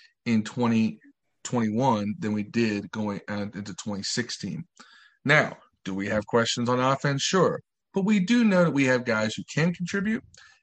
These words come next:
and we have some guys who we think will contribute. You gotta remember, Cam Sims is starting to really come on.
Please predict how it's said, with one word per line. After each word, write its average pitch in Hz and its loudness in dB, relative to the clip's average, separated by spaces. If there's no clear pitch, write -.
and 139 -2
we 151 4
have 147 4
some 147 -4
guys 127 4
who 131 -2
we 123 0
think 117 0
will 117 2
contribute. 110 -2
You 127 -6
gotta 139 4
remember, 131 2
Cam 127 2
Sims 143 0
is 143 0
starting 147 4
to 143 -2
really 147 4
come 147 0
on. 139 0